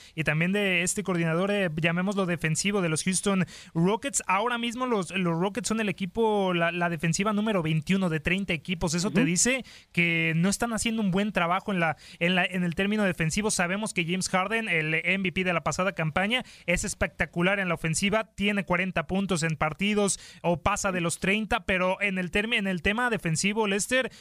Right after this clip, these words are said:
Speaker 1: hay que dejarlo claro, eh, James Harden no, no lo entiende cómo defender. Sabe atacar, pero no sabe defender, y estas salidas de Trevor Ari-, Ariza y Luke Bamut les han pesado bastante, Lester.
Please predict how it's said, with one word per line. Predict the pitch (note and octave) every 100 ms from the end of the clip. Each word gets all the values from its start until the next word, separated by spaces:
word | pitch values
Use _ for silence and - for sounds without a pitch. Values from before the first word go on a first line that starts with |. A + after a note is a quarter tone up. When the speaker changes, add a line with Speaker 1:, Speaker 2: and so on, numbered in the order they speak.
| -
Speaker 1:
hay | E3
que | F3+
dejarlo | F3+ F#3+ F#3+
claro, | F#3 G3+ A#3 A3
eh, | F#3 F3 D#3
James | G3+ G3
Harden | F3+ G#3+ A#3+ G#3+
no, | G3 F3
no | F3+ A3
lo | B3+
entiende | F#3 E3+ A3 C4 G3
cómo | E3 G3+ G#3+
defender. | F#3 E3 D#3 G3+ G#3+ - -
Sabe | - G3+ B3+
atacar, | G#3+ F#3 A3+
pero | A3+ F#3+
no | F#3+
sabe | G#3+ A#3 A#3
defender, | G3 - E3+ G3+ A3+
y | G3+ G#3+
estas | B3 - B3
salidas | - F3+ G3+ G3+ D#3
de |
Trevor | D3+ G3 F#3+ F3+
Ari-, | G3 G3 -
Ariza | F3+ G3 - E3+ - - -
y | E3
Luke | F3+ G#3+ E3+
Bamut | E3+ E3 G#3 D#4 - - -
les | D#3 D3+ -
han | G3 G#3+ C4+ C#4+ _
pesado | F3 D#3 F3+ G3 A#3
bastante, | F3 - - E3+ D3
Lester. | C#3 C3 - B2+